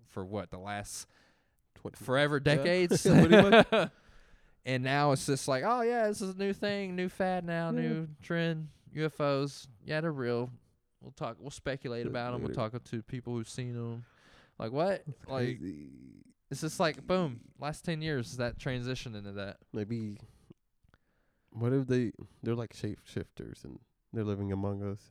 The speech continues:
Speaker 1: Oh, the different types of species.
Speaker 2: Yeah. And
Speaker 1: Yeah.
Speaker 2: then
Speaker 1: We
Speaker 2: they
Speaker 1: went
Speaker 2: just
Speaker 1: over
Speaker 2: come and
Speaker 1: that
Speaker 2: pick up
Speaker 1: on, uh,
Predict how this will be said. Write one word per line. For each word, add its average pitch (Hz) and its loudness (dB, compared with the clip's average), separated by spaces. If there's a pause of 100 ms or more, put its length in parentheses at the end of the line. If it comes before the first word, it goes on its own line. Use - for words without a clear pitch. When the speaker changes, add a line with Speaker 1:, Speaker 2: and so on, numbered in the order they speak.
Speaker 1:
Oh, 113 2
the 110 0
different 110 -4
types 113 -4
of 98 -10
species. 110 -8
Speaker 2:
Yeah. - -6
And - -6
Speaker 1:
Yeah. 101 -4
Speaker 2:
then 107 -8 (200)
Speaker 1:
We 117 0
Speaker 2:
they 120 6
Speaker 1:
went 120 2
Speaker 2:
just 113 2
Speaker 1:
over 120 0
Speaker 2:
come 110 4
and 101 0
Speaker 1:
that 101 0
Speaker 2:
pick - 0
up 117 0
Speaker 1:
on, 101 -6
uh, 95 -6